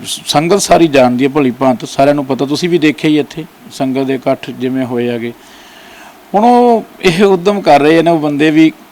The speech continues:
ਕਿਵੇਂ ਨਾ ਕਿਵੇਂ ਚਮਕੌਰ ਸਿੰਘ ਨੂੰ ਇੱਥੋਂ ਤੋਰਿਆ ਜਾਵੇ, ਕਿਉਂਕਿ ਉਹ, ਉਹਨਾਂ ਕੋਲੇ ਮੰਨਤੀ ਹੁਣ ਹੈ ਨੀ ਗੀ। ਮੰਨਤੀ ਸਾਰੀ ਮੇਰੇ ਕੋਲੇ ਆ, ਲਿਖਤਾਂ ਪੜਤਾਂ ਜੋ ਵੀ ਮੇਰੇ ਕੋਲ ਆ, ਸਭ ਕੁਛ ਹੈਗਾ। ਮੈਂ ਤੁਹਾਨੂੰ ਸ-,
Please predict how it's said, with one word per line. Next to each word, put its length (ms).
ਕਿਵੇਂ 240
ਨਾ 120
ਕਿਵੇਂ 280
ਚਮਕੌਰ 420
ਸਿੰਘ 200
ਨੂੰ 100
ਇੱਥੋਂ 220
ਤੋਰਿਆ 260
ਜਾਵੇ, 320
ਕਿਉਂਕਿ 440
ਉਹ, 440
ਉਹਨਾਂ 360
ਕੋਲੇ 180
ਮੰਨਤੀ 360
ਹੁਣ 120
ਹੈ 180
ਨੀ 140
ਗੀ। 140
ਮੰਨਤੀ 340
ਸਾਰੀ 240
ਮੇਰੇ 220
ਕੋਲੇ 280
ਆ, 40
ਲਿਖਤਾਂ 340
ਪੜਤਾਂ 320
ਜੋ 140
ਵੀ 80
ਮੇਰੇ 220
ਕੋਲ 200
ਆ, 60
ਸਭ 220
ਕੁਛ 220
ਹੈਗਾ। 200
ਮੈਂ 160
ਤੁਹਾਨੂੰ 280
ਸ-, 100